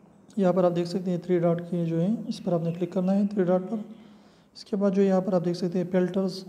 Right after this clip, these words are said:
यहाँ पर filters पर आपने click करना होगा। तो इसके बाद जो आपने क्या करना है कि नीचे जो है यहाँ पर आना होगा, यहाँ पर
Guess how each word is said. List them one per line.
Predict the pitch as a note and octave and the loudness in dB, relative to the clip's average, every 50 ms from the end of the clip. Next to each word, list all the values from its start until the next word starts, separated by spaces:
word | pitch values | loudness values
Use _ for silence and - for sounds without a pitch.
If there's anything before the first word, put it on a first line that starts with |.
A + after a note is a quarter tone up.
| - B3 | -6 -2
यहाँ | G#3 F#3+ F3+ | -2 0 0
पर | D#3+ F3+ F3+ F3 | 0 -2 -2 -2
filters | - G3 F3+ E3+ G#3 F3+ E3 | -2 -2 -2 0 -2 -2 -2
पर | - - F3+ | -2 -2 -2
आपने | F3 E3 F3 E3+ | 0 0 0 -2
click | E3 F3+ F3 F3 | -2 -4 -4 -2
करना | F#3+ F3+ F#3 | 0 2 2
होगा। | F#3 F#3 G3 F#3+ G#3+ A3+ A3+ - - - - - - - - - - - _ _ _ _ _ _ - - | 2 2 2 2 0 0 -2 -4 -8 -14 -16 -18 -20 -20 -20 -20 -20 -20 _ _ _ _ _ _ -6 -4
तो | G#3+ | -4
इसके | G3+ G#3 - G3+ F#3+ | -2 -2 0 0 2
बाद | F#3 G3 F#3 | 2 2 2
जो | F3 F3+ | 2 2
आपने | F3+ F#3 F3+ F3+ E3+ | 2 2 0 0 0
क्या | F#3 F3+ F3 | 0 0 0
करना | F3+ G3+ F#3 F#3 | 0 0 0 0
है | F#3 F3+ | 0 0
कि | F3+ F3+ F3 | 0 0 0
नीचे | F3 F3 E3+ F3 F3 F3 | 0 -2 -2 -2 -2 -2
जो | E3 E3 | 0 0
है | E3 E3+ F#3 G#3 - | 0 0 0 0 -2
यहाँ | B3 F#3 E3 E3+ | -2 -2 0 0
पर | E3 E3+ E3+ | 0 0 0
आना | F3 F3 E3+ E3+ | 0 2 2 2
होगा, | E3+ F3+ F3 F#3+ G3 G#3 | 2 2 2 2 0 0
यहाँ | F#3+ F3+ F3+ F3 | 2 2 0 0
पर | F3+ F3 | 0 -4